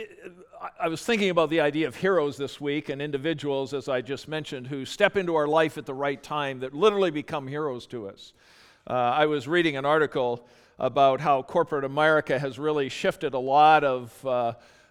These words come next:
their focus, uh, when it comes to the idea of just revenues and money and then speaking back into our communities. Uh, there's a number, obviously, the, the, the new movement is, is that there's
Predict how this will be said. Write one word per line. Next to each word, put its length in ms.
their 320
focus, 580
uh, 140
when 180
it 140
comes 480
to 180
the 160
idea 500
of 140
just 260
revenues 680
and 140
money 380
and 160
then 260
speaking 460
back 300
into 180
our 140
communities. 800
Uh, 260
there's 260
a 80
number, 480
obviously, 880
the, 260
the, 240
the 100
new 220
movement 460
is, 440
is 240
that 320
there's 720